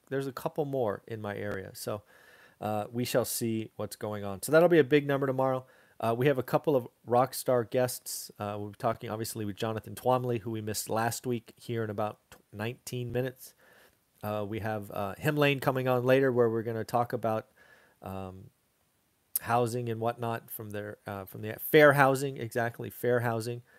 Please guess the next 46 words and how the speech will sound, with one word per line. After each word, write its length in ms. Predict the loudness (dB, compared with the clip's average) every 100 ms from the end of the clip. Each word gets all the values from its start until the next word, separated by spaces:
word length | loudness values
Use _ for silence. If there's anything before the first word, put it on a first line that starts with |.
| _ _ -12
Uh, 120 | -12 -8
it 120 | -6
is 120 | -6
something 400 | -6 -6 -8 -6
that 260 | -6 -8 -8
you've 180 | -8 -2
asked 320 | -2 0 -4
for 140 | -8 -4
more 180 | -4 -4
details 460 | -6 -2 -2 -2
on, 180 | -4 -6
so 140 | -8
we 140 | -8 -6
will 120 | -6
talk 240 | -6 -6
about 220 | -6 -6 0
that. 260 | 0 -2 _ _ _ _ -8
And 120 | -4
then, 100 | 0
of 100 | -2
course, 360 | 2 2 2 -4 -4
Thursday 420 | 2 2 2 0
afternoon, 840 | 2 0 0 -4 2 2 2 -2 -10 _ _ _ _ -10
uh, 280 | -6 -6 -8
we 240 | -6 -4
will 160 | -4 -4
be 120 | -6
speaking 500 | -8 -10 -10 -12 -8
with 160 | -10 -6
Dion 360 | -4 -4 -6
from 180 | -10 -12
Dion 320 | -8 -6 -6
Talk, 340 | -4 -4 -6 -12 _ _ _ -10
uh, 160 | -8
which 260 | -8 -8 -8
is 160 | -10 -6
always 360 | -4 -4 -6 -8
a 80 | -10
fun 320 | -8 -10 -12
conversation. 720 | -10 -10 -10 -10 -10 -12 -16 -20 _ _ _ 6
So 240 | 6 6 0 _ 0
have 140 | 4
a 60 | 6
wonderful, 420 | 6 4 4 4
wonderful 360 | 4 2 0
day. 320 | 4 4 4